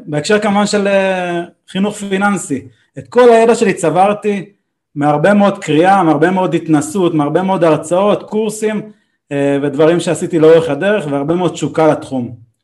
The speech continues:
אז השאלה הראשונה שמעניין אותי דווקא לשאול אתכם, עמית והגר, אה, האם משהו השתנה? משהו שונה היום ב-, בעולם הזה של חינוך פיננסי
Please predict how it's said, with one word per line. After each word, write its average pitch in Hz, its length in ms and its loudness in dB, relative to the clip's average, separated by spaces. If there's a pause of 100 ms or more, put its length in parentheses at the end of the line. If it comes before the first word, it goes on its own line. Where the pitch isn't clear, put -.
(680)
אז 127 240 -8
השאלה 180 340 -2
הראשונה 240 240 0
שמעניין 208 320 0
אותי 208 100 -4
דווקא 202 240 -2
לשאול 196 340 -2
אתכם, 180 240 -8
עמית 165 220 -4
והגר, 131 500 -2
אה, 127 460 -4 (1000)
האם 175 160 0
משהו 262 220 0
השתנה? 139 500 -4 (640)
משהו - 140 -14
שונה 139 340 -4
היום 165 140 0
ב-, 123 440 -4 (440)
בעולם 131 320 -4
הזה 165 120 2
של 151 120 -2
חינוך 139 260 -4
פיננסי 139 800 -2